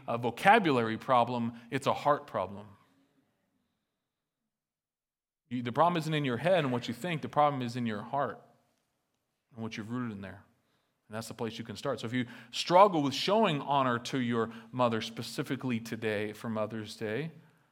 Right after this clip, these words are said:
man, begin with, with praying and asking God to change your heart toward her. But begin by speaking kindly to her and, uh, about her today. Again, watch your mouth. Number two,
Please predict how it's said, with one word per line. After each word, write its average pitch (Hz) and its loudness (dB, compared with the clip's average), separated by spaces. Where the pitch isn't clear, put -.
man, 143 -6
begin 123 -6
with, 127 -6
with 117 -8
praying 135 -6
and 123 -4
asking 131 -4
God 123 -2
to 147 -8
change 127 -10
your 113 -6
heart 151 -6
toward 104 -12
her. 98 -14
But 123 -2
begin 135 2
by 147 6
speaking 151 -4
kindly 160 2
to 175 -6
her 165 -4
and, 127 0
uh, 117 0
about 117 -2
her 110 -10
today. 92 -16
Again, 104 -12
watch 110 -6
your 120 -8
mouth. 104 -6
Number 143 -6
two, 139 -8